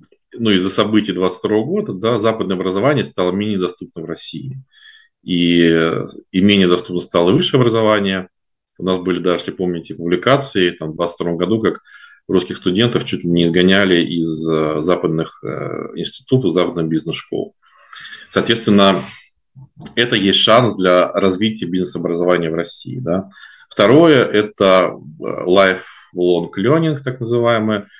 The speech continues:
модная тема, когда вы об-, обучаетесь в течение всей жизни, и люди постепенно к этой мысли привыкают.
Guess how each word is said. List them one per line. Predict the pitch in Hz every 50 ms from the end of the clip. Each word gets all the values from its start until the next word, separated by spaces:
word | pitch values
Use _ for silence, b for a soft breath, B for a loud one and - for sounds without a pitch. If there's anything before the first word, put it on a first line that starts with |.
| B B B _ -
модная | 98 101 95 92 87 87 87
тема, | 87 - - 147 156 156 135 104 -
когда | - - - 92 104 110 120 123 123 123 - _ _ _ _ _ _ _ _ _
вы | - 87 87 90 98 110 110 107
об-, | 95 92 87 -
обучаетесь | 85 85 92 87 - - 110 110 107 - 95 -
в | - -
течение | - - - 95 95 90
всей | 90 - - 98 90
жизни, | 92 107 147 165 139 110 98 85
и | - 98
люди | 90 110 110 107
постепенно | - - - - - - - - 127 127 110 -
к | -
этой | 95 - 90 85
мысли | 92 90 - -
привыкают. | - - - 82 82 78 - 82 80 73 64 65